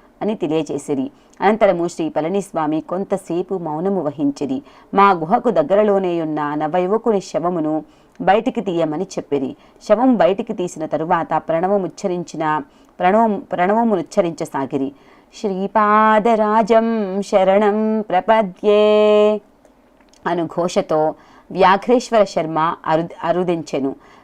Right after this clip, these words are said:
శ్రీ పళనిస్వామి నవయువకుని శవములో ప్రవేశించిరి.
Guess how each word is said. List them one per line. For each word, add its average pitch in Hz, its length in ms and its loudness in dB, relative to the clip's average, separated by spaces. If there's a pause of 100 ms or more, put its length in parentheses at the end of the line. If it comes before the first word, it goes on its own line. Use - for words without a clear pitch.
(120)
శ్రీ 262 160 2
పళనిస్వామి 185 920 2 (260)
నవయువకుని 214 580 2
శవములో 175 480 0
ప్రవేశించిరి. 156 880 -2